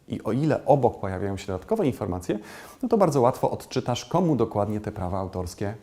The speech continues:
przysługują. No i przykładowo w stopce serwisu onet kropka p l możesz zobaczyć taką adnotację, gdzie jest również rok publikacji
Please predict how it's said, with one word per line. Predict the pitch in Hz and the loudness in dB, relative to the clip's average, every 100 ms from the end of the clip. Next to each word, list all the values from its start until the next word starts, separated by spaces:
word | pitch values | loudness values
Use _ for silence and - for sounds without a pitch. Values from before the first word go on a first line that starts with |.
| - | -4
przysługują. | 127 - 98 90 - - - | -4 -2 -2 -2 -6 -6 -2
No | |
i | 262 | 0
przykładowo | - 180 117 120 117 - - - _ _ _ _ - | 2 2 4 6 4 2 -16 -20 _ _ _ _ -14
w | |
stopce | - 117 - 104 | 2 2 2 -2
serwisu | - 98 98 - 110 | -2 -4 -4 -4 0
onet | 107 - | -2 -2
kropka | 101 - 82 | -4 -4 -4
p | - 104 | 0 0
l | 123 - - - - - | 0 -4 -20 -20 -12 -6
możesz | 101 101 | -2 0
zobaczyć | 98 98 98 92 | 0 2 0 0
taką | 104 98 92 | 0 0 -2
adnotację, | 85 82 104 107 98 | -2 0 -2 -2 -4
gdzie | 87 90 | -2 0
jest | 92 - | -2 -2
również | 90 95 92 - - | -4 -2 -4 -6 -2
rok | 98 - - | 0 0 -4
publikacji | - - 98 95 87 87 92 87 | -10 -6 -6 -4 -6 -6 -4 -4